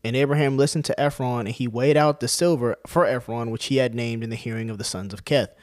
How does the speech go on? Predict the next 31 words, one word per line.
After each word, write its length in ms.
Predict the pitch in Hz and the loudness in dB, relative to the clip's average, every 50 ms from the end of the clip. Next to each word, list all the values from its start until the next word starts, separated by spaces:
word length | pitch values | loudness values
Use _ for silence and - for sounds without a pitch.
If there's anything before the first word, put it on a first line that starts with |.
| - - - _ _ | -20 -20 -20 _ _
four 200 | - - 151 151 151 | 0 2 2 4 4
hundred 220 | 160 151 147 147 | 2 2 0 0
shekels 300 | - - 143 139 - 123 | 0 -2 -2 -2 -2 -4
of 80 | 123 117 | -4 -4
silver, 360 | - 127 117 104 87 87 85 | -2 -2 -2 -4 -4 -8 -12
currency 500 | - - - 143 143 147 143 - - 139 | -8 -4 -2 0 0 0 0 -2 -2 -2
of 100 | 135 117 | -2 -2
the 60 | 120 | -2
merchants. 540 | 110 107 110 110 - - - - - - - _ _ - - _ _ - | -4 -4 -4 -6 -6 -8 -12 -14 -12 -14 -14 _ _ -20 -20 _ _ -6
Thus 220 | 95 123 135 139 - | -2 0 0 0 0
the 100 | 113 107 | -4 -4
field 240 | - 135 131 135 | 0 0 2 2
of 100 | 135 120 | 2 0
Ephron, 480 | 123 117 117 - 123 135 139 143 147 139 | -2 -4 -4 -2 0 2 2 2 2 0
which 200 | 117 117 - - | -2 -4 -4 -4
is 120 | 120 107 117 | -4 -4 -4
in 280 | 120 117 110 107 90 | -4 -4 -6 -6 -6
Machpelah, 600 | 90 120 120 - - - - 113 120 135 139 147 143 - - - - - - - - - _ | -6 -6 -6 -6 -8 -8 -6 -2 0 0 0 0 -2 -6 -14 -20 -20 -20 -20 -20 -20 -8 _
which 220 | - 139 135 - - | 0 0 0 0 -2
was 120 | 131 110 | -4 -4
before 420 | 104 101 - - 135 139 139 131 | -6 -8 -4 0 2 4 4 4
Mamre, 540 | 120 117 113 110 110 120 131 139 143 147 151 - | 2 0 -4 -4 -4 -2 0 0 0 0 -2 -6
the 80 | 107 107 | -8 -8
field 340 | - - 139 139 135 123 | -4 0 2 2 2 2
of 60 | 120 92 | 0 -4
the 100 | 101 - | -6 -8
cave, 380 | - - 143 143 143 135 123 | -6 -2 0 2 2 0 -2
which 140 | 123 113 110 | -4 -6 -6
is 100 | 104 113 | -4 -2
in 140 | 143 151 123 | -2 -2 -2
it, 200 | 110 - _ | -4 -6 _